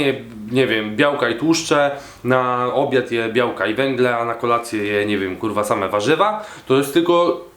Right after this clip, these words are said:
sposób, system żywienia. To nie jest dieta jako tako.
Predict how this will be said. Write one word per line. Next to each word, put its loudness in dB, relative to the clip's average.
sposób, 0
system 0
żywienia. 0
To 2
nie 4
jest -2
dieta 2
jako 2
tako. 0